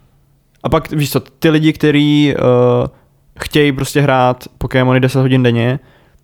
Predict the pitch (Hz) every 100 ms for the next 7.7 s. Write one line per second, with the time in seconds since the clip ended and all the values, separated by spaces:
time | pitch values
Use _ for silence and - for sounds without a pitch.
0 | _ _ _ - 135 - - - - -
1 | 139 139 131 139 135 147 - 143 131 143
2 | 139 135 135 131 123 127 - 135 131 131
3 | 127 120 - - 117 120 - - 135 147
4 | - - 139 139 156 135 - 127 127 151
5 | - _ _ _ 127 131 131 - 139 143
6 | - _ _ _ - 135 143 135 131 127
7 | 123 131 135 139 123 123 123